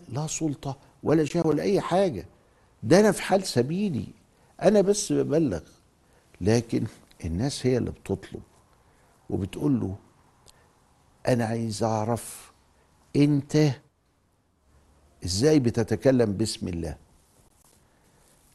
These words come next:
قال لهم: "أنا لا أريد منكم جزاء ولا شكورا، قل لا أسألكم عليه أجرا إلا المودة في القربى،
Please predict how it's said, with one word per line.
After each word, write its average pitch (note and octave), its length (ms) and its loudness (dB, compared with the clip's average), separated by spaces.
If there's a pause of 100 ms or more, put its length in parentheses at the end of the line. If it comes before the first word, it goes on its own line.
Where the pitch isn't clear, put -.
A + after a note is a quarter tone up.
(240)
قال A2 140 -2
لهم: B2 220 0
"أنا A#2 200 -2
لا F3+ 240 0
أريد D3+ 280 0
منكم C#3+ 440 -2
جزاء C3 640 0 (140)
ولا F#3 260 0
شكورا، G3+ 600 -6 (500)
قل G#3+ 320 6
لا C3+ 280 -2
أسألكم C#3 720 -2
عليه C#3 600 -2 (100)
أجرا E3 420 2 (880)
إلا A#3 220 4
المودة A3 640 2 (500)
في - 160 0
القربى، G3+ 580 4